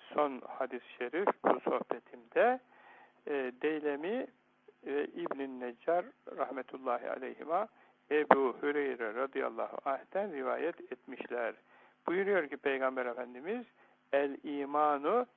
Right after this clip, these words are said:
fi kalbir raculi en yuhibballaha azze ve celle." Müminin, mümin adamın gönlünde iman nedir?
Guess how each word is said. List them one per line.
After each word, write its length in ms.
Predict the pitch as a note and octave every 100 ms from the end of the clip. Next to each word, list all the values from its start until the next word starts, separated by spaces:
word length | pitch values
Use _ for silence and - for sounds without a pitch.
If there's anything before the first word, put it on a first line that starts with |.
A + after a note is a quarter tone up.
| _ C#3+
fi 160 | C3+
kalbir 520 | - C#3 C3+ - B2+ A#2+ A#2+
raculi 500 | C3+ D3 G3+ G#3 B3+ - - - _ -
en 180 | D#3 D#3
yuhibballaha 1120 | C3 C3+ D3+ E3 - C#3 C3+ D3 D#3+ - F#3 -
azze 400 | C#3 C3 B2 D3+
ve 160 | D3 B2+
celle." 400 | B2+ A#2 G#2+ G2+ - _ - - - - _
Müminin, 760 | D#3 F3+ F3+ F3+ F#3 F#3 C#3+ - _ -
mümin 460 | D3 D3+ D#3+ F3+ -
adamın 540 | C#3+ C#3 C3+ B2 A2+ - - - B2+
gönlünde 720 | D3 D3+ D3 C#3 C3+ B2 A#2 -
iman 600 | C#3+ D3 D#3+ A3 D4 - _ _ _ _ _ _ _ - - _ _ C#3
nedir? 380 | D3+ D#3 A#3+